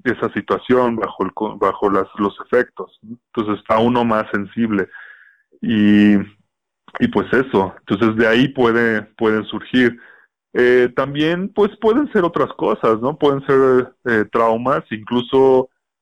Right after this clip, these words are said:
eh, situaciones que uno no conoce o no está consciente y que emergen durante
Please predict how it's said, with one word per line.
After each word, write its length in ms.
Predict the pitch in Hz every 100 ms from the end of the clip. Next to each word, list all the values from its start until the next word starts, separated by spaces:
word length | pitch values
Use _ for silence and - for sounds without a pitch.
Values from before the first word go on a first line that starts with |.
| _ -
eh, 380 | 117 107 104 101
situaciones 720 | 127 127 113 127 123 139 170 -
que 100 | 117
uno 300 | 110 123 127
no 240 | 123 120
conoce 580 | 120 120 117 113 - 160
o 180 | 135 117
no 140 | 110
está 220 | 113 - -
consciente 680 | 117 113 117 110 139 160 -
y 140 | 123
que 140 | - 117
emergen 600 | 110 113 156 - 120 107
durante 360 | 104 98 101